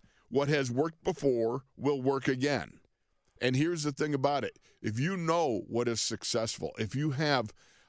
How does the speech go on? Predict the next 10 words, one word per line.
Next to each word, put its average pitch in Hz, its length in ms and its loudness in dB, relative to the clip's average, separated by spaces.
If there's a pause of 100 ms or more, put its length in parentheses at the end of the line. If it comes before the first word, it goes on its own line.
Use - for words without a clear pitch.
uh, 110 380 0
a 117 140 0
backlog 110 840 0
and, 104 240 0
and, 101 360 -4
and, 98 440 -4
uh, 95 520 -6
a, 98 40 -2 (200)
a, 107 220 -2
yeah, 123 140 0